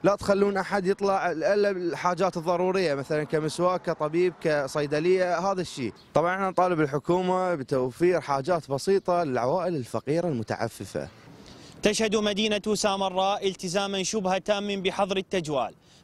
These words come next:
Speaker 2: مما يعكس إدراك المواطن لحجم الخطر وشعوره بالمسؤولية وسعيه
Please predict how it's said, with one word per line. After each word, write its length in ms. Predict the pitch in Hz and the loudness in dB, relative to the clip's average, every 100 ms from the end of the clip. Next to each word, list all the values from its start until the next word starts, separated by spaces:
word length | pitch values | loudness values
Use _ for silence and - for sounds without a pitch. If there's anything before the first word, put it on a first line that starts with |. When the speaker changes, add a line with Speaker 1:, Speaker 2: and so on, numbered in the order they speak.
| 131 | -2
Speaker 2:
مما 300 | 147 151 156 | 2 2 0
يعكس 420 | 165 165 185 - | -2 -2 -2 2
إدراك 500 | 180 160 180 190 - | 0 2 0 0 0
المواطن 580 | 190 185 185 208 196 185 | -2 0 0 -2 -2 -4
لحجم 540 | 175 175 196 190 196 | -2 0 0 -2 0
الخطر 560 | 202 190 180 165 156 156 - - - | -2 0 0 0 -2 -2 -12 -10 0
وشعوره 680 | 135 170 156 180 180 180 170 | 2 2 0 0 0 0 0
بالمسؤولية 680 | 180 185 175 185 190 196 190 | 0 0 0 0 2 -2 0
وسعيه 760 | 196 190 - 196 180 139 131 | 2 2 2 0 0 -4 -6